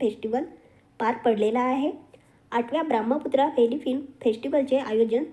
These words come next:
चौदा ते सतरा डिसेंबर दोन हजार तेवीस दरम्यान गुवाहाटी येथे करण्यात आले. या फेस्टिवलमध्ये पंचवीस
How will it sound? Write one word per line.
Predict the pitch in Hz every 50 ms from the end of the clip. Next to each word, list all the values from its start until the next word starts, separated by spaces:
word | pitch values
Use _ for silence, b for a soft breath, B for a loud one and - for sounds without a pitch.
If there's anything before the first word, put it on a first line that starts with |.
| - -
चौदा | 254 226 214 214 240 262
ते | - 320 302
सतरा | - - 220 - 247 269 311
डिसेंबर | 302 302 285 - 277 247 220 226 262 - - -
दोन | 233 220 226 233
हजार | 240 240 247 285 285 -
तेवीस | 240 220 220 220 277 302 302
दरम्यान | 277 247 226 220 226 285 - -
गुवाहाटी | 233 220 226 233 269 302 285 269 262 277 277
येथे | 269 - - 226 240 269
करण्यात | - 247 214 220 233 233 233 262
आले. | 262 254 254 269 B B B B B B B B _ -
या | 254 294
फेस्टिवलमध्ये | 302 - 302 254 254 - 254 240 247 262 262 262 247 226 226 262 - - - -
पंचवीस | 233 220 220 214 - 262 294 -